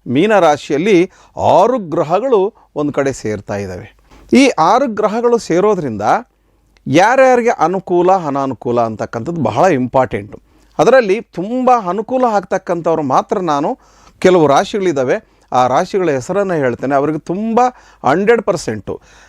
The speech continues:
ಧನ ಸಂಪತ್ತು ಆಗ್ಬೋದು, ಉದ್ಯೋಗ ಆಗ್ಬೋದು, ಉದ್ಯೋಗದಲ್ಲೇ ಪ್ರಮೋಷನ್ ಆಗ್ತಕ್ಕಂಥದ್ದು ಆಗ್ಬೋದು. ಈ ರೀತಿಯಾದಂತಹ ಡೆವಲಪ್ಮೆಂಟ್ಸನ್ನು ಕಾಣ್ತೇವೆ. ಯಾರ್ಯಾರಿಗೆ ಮನೆ ಇಲ್ಲ,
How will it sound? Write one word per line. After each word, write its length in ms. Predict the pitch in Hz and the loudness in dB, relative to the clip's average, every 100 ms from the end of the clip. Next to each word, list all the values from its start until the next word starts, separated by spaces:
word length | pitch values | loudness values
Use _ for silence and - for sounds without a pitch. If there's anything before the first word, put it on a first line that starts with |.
| _ 120 | _ -2
ಧನ 220 | 110 151 202 | 2 2 2
ಸಂಪತ್ತು 640 | 214 - 165 170 160 170 147 | 0 -2 -2 -2 -2 -2 2
ಆಗ್ಬೋದು, 540 | 143 127 120 101 123 _ _ _ _ _ | 2 0 -6 -8 -14 _ _ _ _ _
ಉದ್ಯೋಗ 600 | 131 147 156 156 185 190 196 | 2 2 2 2 4 4 2
ಆಗ್ಬೋದು, 560 | 170 147 135 131 120 - 147 | 0 -2 -4 -6 -6 -4 -2
ಉದ್ಯೋಗದಲ್ಲೇ 600 | 156 190 214 202 185 185 | 2 4 4 4 2 0
ಪ್ರಮೋಷನ್ 640 | 160 156 190 - 196 127 | -2 -2 -2 -2 -4 0
ಆಗ್ತಕ್ಕಂಥದ್ದು 880 | 143 120 135 135 143 143 127 131 120 | 0 2 0 0 -4 -4 -4 -2 0
ಆಗ್ಬೋದು. 500 | 120 107 110 98 - _ _ | -2 -2 -4 -4 -10 _ _
ಈ 120 | 233 | 2
ರೀತಿಯಾದಂತಹ 760 | 294 294 240 196 170 165 147 151 | 4 2 2 2 2 0 0 0
ಡೆವಲಪ್ಮೆಂಟ್ಸನ್ನು 920 | 147 143 220 233 180 151 143 160 214 | 0 0 2 0 -4 -6 -6 -8 -8
ಕಾಣ್ತೇವೆ. 580 | - 113 104 101 117 107 - - - - | -6 -6 -6 -4 -2 -4 -8 -20 -12 2
ಯಾರ್ಯಾರಿಗೆ 720 | 175 202 240 226 214 214 202 | 4 6 4 4 4 2 2
ಮನೆ 320 | 202 147 190 | 0 2 2
ಇಲ್ಲ, 180 | 214 208 | 2 2